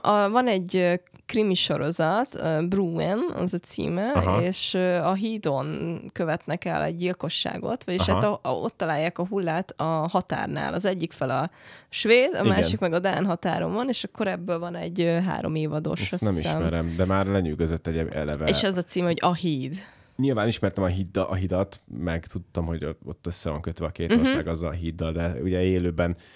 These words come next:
Speaker 2: ráadásul repülőről
Speaker 1: Igen,
Speaker 2: látni.
Speaker 1: óriási ez a híd.
Speaker 2: Mert Kopenhágában ott van a repülőtér,
Speaker 1: Aha.
Speaker 2: a, a, a, a tengerőből
Speaker 1: Ja, ja, ja,
Speaker 2: partján,
Speaker 1: aha.
Speaker 2: tehát hogy látod a hidat,
Speaker 1: Aha.
Speaker 2: hogyha ú-, jól fordul a gép, meg
Speaker 1: Aha.
Speaker 2: úgy jössz.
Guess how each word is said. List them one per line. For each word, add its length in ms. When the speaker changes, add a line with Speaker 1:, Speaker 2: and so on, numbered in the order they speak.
Speaker 2:
ráadásul 560
repülőről 520
Speaker 1:
Igen, 300
Speaker 2:
látni. 200
Speaker 1:
óriási 540
ez 100
a 40
híd. 300
Speaker 2:
Mert 200
Kopenhágában 640
ott 100
van 120
a 40
repülőtér, 720
Speaker 1:
Aha. 380
Speaker 2:
a, 60
a, 160
a, 460
a 60
tengerőből 640
Speaker 1:
Ja, 160
ja, 120
ja, 100
Speaker 2:
partján, 260
Speaker 1:
aha. 80
Speaker 2:
tehát 180
hogy 120
látod 360
a 40
hidat, 300
Speaker 1:
Aha. 120
Speaker 2:
hogyha 360
ú-, 140
jól 300
fordul 380
a 60
gép, 180
meg 120
Speaker 1:
Aha. 160
Speaker 2:
úgy 60
jössz. 180